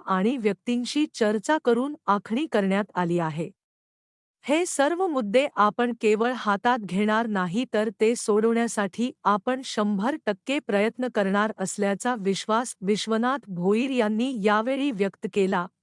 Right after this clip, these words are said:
यावेळी शिवसेनेचे जिल्हाप्रमुख अरविंद मोरे, भाजप ज्येष्ठ नेते दिनेश तावडे, शिवसेना विधानसभा संघटक संजय पाटील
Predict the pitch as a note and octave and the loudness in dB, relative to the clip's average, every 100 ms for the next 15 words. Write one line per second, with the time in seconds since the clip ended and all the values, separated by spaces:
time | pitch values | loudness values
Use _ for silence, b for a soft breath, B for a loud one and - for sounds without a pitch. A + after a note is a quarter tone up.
0 | - A3 A3 D#4 E4 D#4+ - A3 G#3 B3+ | -2 2 2 0 -2 -2 -2 -2 0 0
1 | B3 B3+ - C#4 F#3+ G#3+ G3 G#3 C4 C#4 | 2 0 -2 -4 -2 0 0 -2 -2 -4
2 | C4+ D#4+ - - G#3 G3+ A#3 A#3 G#3+ F3+ | -4 -8 -12 -4 -2 0 0 0 -2 -2
3 | E3 D#3+ - _ _ _ _ _ _ _ | -2 -4 -8 _ _ _ _ _ _ _
4 | _ _ _ F3+ G3+ A#3 C#4 E4+ A3+ A#3 | _ _ _ 0 2 2 2 0 0 0
5 | C4 - B3+ C4+ G#3 G3+ C4+ G#3+ G#3+ A#3 | 0 -4 -6 -2 0 0 -2 0 0 0
6 | C#4 - G3+ F3+ F#3+ F#3 E3 _ _ _ | -2 -2 0 2 0 -4 -8 _ _ _
7 | - B3+ C4 D#4 D4+ D#4 D#4+ G3+ G3 F#3 | -2 0 0 0 0 0 0 0 0 0
8 | B3+ C#4+ C4+ A3+ - G3+ G3 G3 A#3+ B3+ | -2 -2 -4 -4 -4 -2 0 0 -2 -4
9 | - G#3 G3+ G3 C4 C#4+ F#3+ F#3+ A#3 | -4 -2 0 0 -2 0 0 2 0